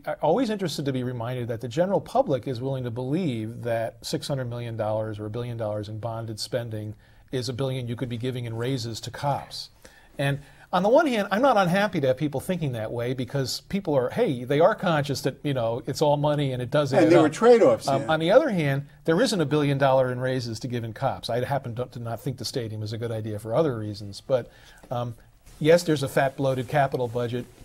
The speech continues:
Speaker 1: both on the charts and in people's imaginations in the future. But then there's also this operating budget that is very tight, that has this budget gap without even considering that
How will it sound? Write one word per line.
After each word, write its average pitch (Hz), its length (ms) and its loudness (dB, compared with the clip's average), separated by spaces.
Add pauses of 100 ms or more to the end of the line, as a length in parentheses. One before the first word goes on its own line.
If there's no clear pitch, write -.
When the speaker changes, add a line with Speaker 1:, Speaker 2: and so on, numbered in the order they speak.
(160)
Speaker 1:
both 127 360 -2 (120)
on 131 160 -2
the 127 80 -4
charts 123 580 -2
and 117 300 -8
in 123 160 -8
people's 120 320 -6
imaginations 117 720 -6
in 117 80 -8
the 107 60 -10
future. 143 440 -2 (340)
But 127 100 -2
then 160 140 2
there's 151 180 2
also 151 380 4
this 127 180 -2
operating 131 500 2
budget 117 320 -4
that 117 120 -4
is 110 140 -6
very 143 340 2
tight, - 420 0 (600)
that 127 160 4
has 135 220 2
this 131 140 -4
budget 160 360 2
gap 120 360 0
without 147 460 4
even 139 260 -2
considering 131 680 -2
that 123 120 -4